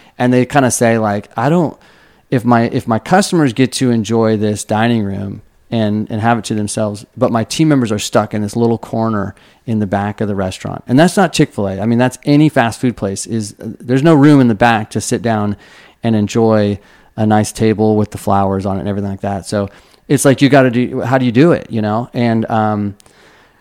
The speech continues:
I, I'm gonna say something that, that, that I think it's tough. It's really, really tough because I love my team members, but, um, the customers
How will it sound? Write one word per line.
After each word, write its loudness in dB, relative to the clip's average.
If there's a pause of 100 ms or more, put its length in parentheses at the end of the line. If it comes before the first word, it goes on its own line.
(280)
I, 2
I'm 2
gonna 6
say 6
something 4
that, 2 (480)
that, 2
that 4
I 2
think -4
it's -2
tough. 0
It's -8
really, 6
really 2
tough -2
because -4
I -2
love 2
my 0
team -4
members, -4 (540)
but, 2
um, -2 (320)
the -2
customers -2